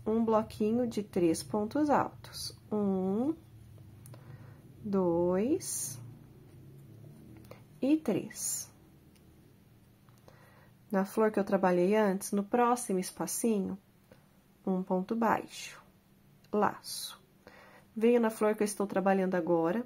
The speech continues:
no próximo espacinho, é hora de fazer o meu segundo leque. Lembrando que o primeiro leque aqui eu fiz só a metade.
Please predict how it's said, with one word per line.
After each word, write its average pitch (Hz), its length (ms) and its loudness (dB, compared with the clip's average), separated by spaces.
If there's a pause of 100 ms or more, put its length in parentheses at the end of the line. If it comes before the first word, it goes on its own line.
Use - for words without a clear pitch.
(120)
no 240 140 2
próximo 269 560 4
espacinho, 208 840 0
é 214 80 -2
hora 196 200 2
de 196 100 -8
fazer 190 260 0
o 196 60 2
meu 190 140 2
segundo 190 600 2
leque. 214 440 4 (280)
Lembrando 180 440 2
que 180 80 -4
o 180 40 -4
primeiro 185 380 0
leque 170 320 2
aqui 202 160 -4
eu 190 60 -2
fiz 165 200 -6
só 165 180 -2
a 160 40 2
metade. - 600 -6